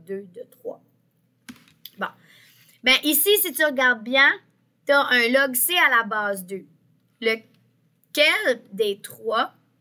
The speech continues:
que tu peux apporter à la base deux ? Ah, tu peux apporter le quatre,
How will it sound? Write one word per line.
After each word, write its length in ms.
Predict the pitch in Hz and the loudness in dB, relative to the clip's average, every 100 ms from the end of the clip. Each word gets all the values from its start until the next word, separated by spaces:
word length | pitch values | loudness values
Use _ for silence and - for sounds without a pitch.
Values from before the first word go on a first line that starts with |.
| _ | _
que 80 | 233 | -6
tu 180 | 226 - | -4 -2
peux 160 | 247 - | 0 0
apporter 440 | 226 - 254 - 311 | 0 -2 -8 -4 -2
à 120 | 262 | 0
la 140 | 208 | 0
base 420 | 202 208 208 196 185 | -2 -4 -2 -4 -6
deux ? 220 | 196 - _ _ _ _ _ _ _ | -12 -12 _ _ _ _ _ _ _
Ah, 200 | 196 233 - | 0 0 0
tu 80 | |
peux 80 | - | -4
apporter 340 | 208 262 269 302 | -4 -4 -4 0
le 200 | 214 208 | 0 -2
quatre, 440 | 202 - - - | -8 -8 -12 -16